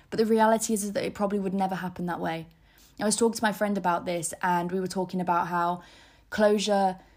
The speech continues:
like, creating these scenarios and creating the outcome and, like, what would you say, but blah, blah, blah, blah, blah.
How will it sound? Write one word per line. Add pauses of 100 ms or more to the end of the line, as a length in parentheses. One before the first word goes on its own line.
(160)
like,
creating
these
scenarios
and
creating
the
outcome
and,
like,
what
would
you
say,
but
blah,
blah,
blah,
blah,
blah.